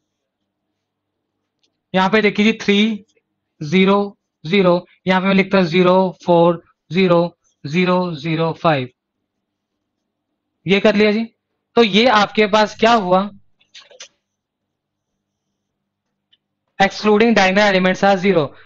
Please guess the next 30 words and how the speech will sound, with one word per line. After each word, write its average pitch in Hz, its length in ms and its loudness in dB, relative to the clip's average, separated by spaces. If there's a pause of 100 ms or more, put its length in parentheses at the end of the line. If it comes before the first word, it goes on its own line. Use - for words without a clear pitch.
(120)
Diagonal 190 500 2
को 247 140 2
छोड़ 202 260 0
के 226 160 0
बाकी 208 340 0
सारे 196 340 2
के 220 120 0
सारे 196 240 0
अगर 185 160 2
आपके 180 300 0
पास 185 260 -2
क्या 196 100 0
हो 190 200 2
जाते 160 260 0
हैं 156 160 -2
जी, 214 180 -2 (320)
ज़ीरो, 180 320 0 (300)
तो 208 100 2
उस 196 160 -2
matrix 180 340 -2
को 185 140 -2
मैं 180 140 -2
क्या 190 200 0
बोलता 165 300 -2
हूँ 156 100 -2
जी? 196 120 2
Diagonal 156 420 -2
matrix 143 440 -6
बोलता 131 260 -8
हूँ। 127 80 -12